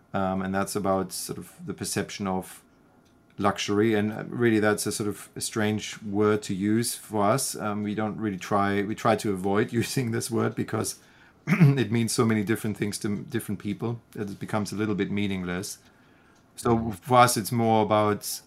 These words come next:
Speaker 1: um, you know, we define luxury more,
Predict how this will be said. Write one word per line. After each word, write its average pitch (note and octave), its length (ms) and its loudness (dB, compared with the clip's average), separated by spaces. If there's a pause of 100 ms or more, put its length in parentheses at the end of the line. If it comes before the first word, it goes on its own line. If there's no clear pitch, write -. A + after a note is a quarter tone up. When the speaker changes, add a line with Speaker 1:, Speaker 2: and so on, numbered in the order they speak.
Speaker 1:
um, G2 600 -2 (800)
you - 80 -6
know, F#2+ 120 -4
we G2+ 120 0
define G2+ 520 0 (180)
luxury G2+ 440 -2
more, F#2+ 380 -2